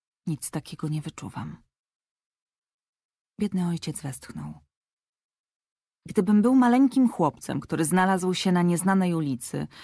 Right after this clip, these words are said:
to co bym wtedy zrobił?" zastanawiał się Doug. "Rozejrzałbym się dookoła, odwrócił i poszedł z powrotem.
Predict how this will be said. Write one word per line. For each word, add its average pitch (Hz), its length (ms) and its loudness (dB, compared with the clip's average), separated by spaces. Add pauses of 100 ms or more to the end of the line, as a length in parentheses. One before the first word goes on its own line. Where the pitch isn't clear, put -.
(200)
to 190 100 0
co 302 140 -2
bym 330 180 -2
wtedy 277 280 -2
zrobił?" 147 580 -4 (800)
zastanawiał 151 500 -8
się - 180 -12
Doug. - 420 -14 (180)
"Rozejrzałbym 165 800 -2
się - 160 -12
dookoła, - 680 -10 (520)
odwrócił 175 680 0
i 208 100 -2
poszedł 180 520 -6
z - 100 -10
powrotem. 185 760 -2